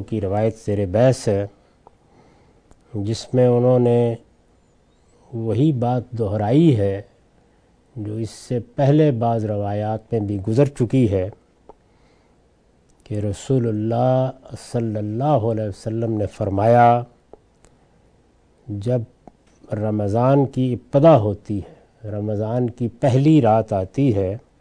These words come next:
تو شیاطین کو بیڑیوں میں جکڑ دیا جاتا ہے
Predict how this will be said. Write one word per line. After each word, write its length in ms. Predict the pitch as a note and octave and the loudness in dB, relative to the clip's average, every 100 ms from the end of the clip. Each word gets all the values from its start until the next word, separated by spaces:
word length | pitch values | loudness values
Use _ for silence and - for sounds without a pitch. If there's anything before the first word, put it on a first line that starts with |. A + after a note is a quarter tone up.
| _ - _ _ _ _ _ _ _ _ _ _ _ _ - | _ -20 _ _ _ _ _ _ _ _ _ _ _ _ -6
تو 200 | G#2+ G2+ | -4 -4
شیاطین 920 | - A2+ G#2 G#2 G2 C3 C#3 D3 C3+ | -6 -4 -2 -4 -2 0 2 2 0
کو 520 | - B2+ B2 B2 A#2+ - | -2 -2 0 0 -2 -6
بیڑیوں 600 | G#2 G2 B2 B2+ C3 C#3 | -6 -2 0 2 2 2
میں 260 | C3 B2 A#2+ | 2 0 -2
جکڑ 340 | F#2+ A2+ D#3+ | -2 0 2
دیا 300 | D3+ B2+ B2+ | 2 4 4
جاتا 520 | B2 A2 G2+ - A2+ G2 | 4 2 0 0 0 0
ہے 200 | F#2+ | -4